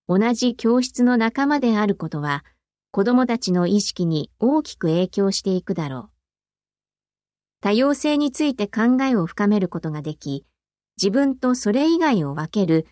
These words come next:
差別意識の無意味さに気づくことができるかもしれない。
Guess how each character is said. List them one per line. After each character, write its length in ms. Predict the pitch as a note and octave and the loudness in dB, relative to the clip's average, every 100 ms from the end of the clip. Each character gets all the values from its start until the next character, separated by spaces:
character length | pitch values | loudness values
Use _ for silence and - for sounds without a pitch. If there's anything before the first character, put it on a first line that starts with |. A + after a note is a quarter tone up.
| _ | _
差 160 | - F3 | -6 -2
別 280 | A#3+ B3+ | 0 0
意 140 | B3+ B3+ | 0 0
識 240 | - - | -2 -2
の 260 | F3+ E3+ - | 0 0 -2
無 160 | E3+ F3+ | 0 4
意 100 | A#3+ | 4
味 120 | B3 | 4
さ 200 | B3 A3+ | 2 0
に 160 | G#3+ G3+ | 0 -2
気 140 | - | -4
づ 140 | G3 | -2
く 120 | C4+ - | -4 -6
こ 120 | A3 | -6
と 140 | F#3 | -4
が 100 | D#3 | -4
で 120 | C#3+ | -6
き 120 | D3 F#3+ | -4 -4
る 100 | F3 | -4
か 120 | D#3+ | -6
も 120 | C#3 | -8
し 140 | - | -8
れ 120 | C#3 C3+ | -8 -10
な 160 | C3+ | -10
い。 100 | B2+ | -12